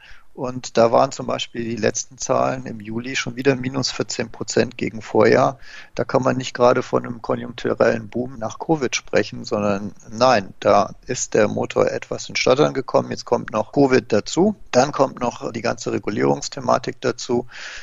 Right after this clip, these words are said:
Und wir sehen es einfach an den Aktienmärkten. Die sind angeschlagen, die sind im Minus, die haben gar keine Performance dieses Jahr, kämpfen drum, frühestens jetzt um eine Bodenbildung. Und das beeinflusst natürlich auch deutsche Unternehmen, die in China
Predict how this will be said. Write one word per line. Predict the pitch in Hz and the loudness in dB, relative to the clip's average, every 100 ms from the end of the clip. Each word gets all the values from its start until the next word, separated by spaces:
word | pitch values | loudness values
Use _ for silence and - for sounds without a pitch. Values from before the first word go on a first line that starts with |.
| - | -10
Und | 123 127 | -6 -2
wir | 123 113 | 0 4
sehen | 127 143 | 6 6
es | 143 | 2
einfach | 117 117 - - | 0 0 -2 0
an | 117 | -2
den | 113 104 | -2 -2
Aktienmärkten. | 123 - 131 113 101 - - 123 - - - | -2 -4 -8 -2 -2 -4 -12 -18 -18 -18 -12
Die | 123 | -8
sind | 127 131 | -6 -4
angeschlagen, | 117 117 117 - 117 110 113 113 - | -4 -4 -4 0 4 4 2 -6 -12
die | 104 | -4
sind | 123 131 | 0 0
im | 147 127 | 0 -4
Minus, | 123 123 120 120 117 - - - | -6 -6 -4 -4 -4 -6 -8 -6
die | 120 | 0
haben | 120 139 | 2 2
gar | 131 127 | 4 2
keine | - 127 117 | 4 -2 -4
Performance | - - 131 139 135 - | -10 -4 -2 -2 -4 -14
dieses | - 120 113 - | -12 -8 -6 -4
Jahr, | 123 113 120 117 | 2 4 4 0
kämpfen | - 135 143 - 135 131 | 0 0 0 -12 -14 -12
drum, | - 123 127 127 - 127 | -2 -2 -2 -6 -8 -10
frühestens | - - - 156 - - - | -8 -4 4 4 4 -2 2
jetzt | - 127 - | 4 4 2
um | - | -4
eine | 117 107 | -6 -6
Bodenbildung. | 117 139 143 131 127 127 127 127 - - - - | -2 -2 0 4 6 4 2 -4 -16 -18 -16 -6
Und | 117 117 | 2 4
das | 127 | 4
beeinflusst | - - 127 - 135 - 123 | 2 2 2 -2 -8 -8 -10
natürlich | 120 - 151 147 - | -8 -2 0 0 0
auch | 107 107 113 - - | 4 6 4 0 -6
deutsche | - 113 123 - | 2 4 4 0
Unternehmen, | 135 131 127 120 131 131 127 | -4 -6 -6 -4 -6 -6 -10
die | - 113 | -10 -8
in | 113 | -6
China | - - 123 120 113 113 | -4 -4 0 4 4 2